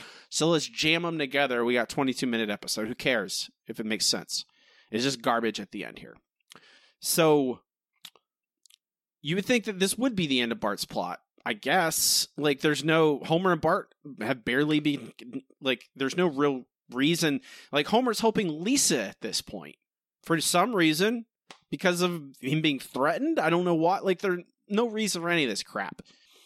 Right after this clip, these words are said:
It's a bunch of unmotivated garbage. Characters do things for reasons. Um,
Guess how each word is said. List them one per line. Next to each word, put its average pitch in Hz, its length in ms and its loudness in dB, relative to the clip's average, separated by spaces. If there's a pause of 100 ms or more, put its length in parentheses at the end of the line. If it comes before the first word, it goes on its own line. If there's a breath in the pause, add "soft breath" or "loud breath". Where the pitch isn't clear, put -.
(100)
It's - 120 -6
a - 40 -2
bunch 170 200 -2
of 135 180 0
unmotivated 156 680 2
garbage. 107 600 -2 (240 soft breath)
Characters 170 380 -2
do 180 180 2
things 151 440 0 (540)
for 160 140 4
reasons. 127 800 -2 (480 soft breath)
Um, 110 460 0